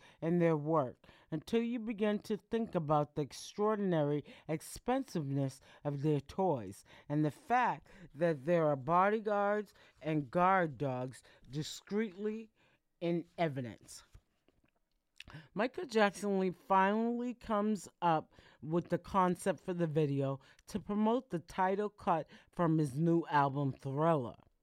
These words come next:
The lighthearted dash through a chamber of horrors becomes, thanks to Michael's fame and financial leverage, a big budget production rumored to have cost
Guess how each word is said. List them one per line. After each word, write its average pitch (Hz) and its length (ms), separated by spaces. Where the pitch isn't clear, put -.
The 156 180
lighthearted 247 800
dash 156 540
through 170 180
a 156 60
chamber 226 600
of 226 100
horrors 147 640
becomes, 180 760
thanks 196 320
to 214 120
Michael's 165 520
fame 208 500
and 139 200
financial 151 680
leverage, 135 760
a 143 100
big 202 380
budget 180 480
production 180 800
rumored 202 540
to 254 120
have 214 240
cost 151 440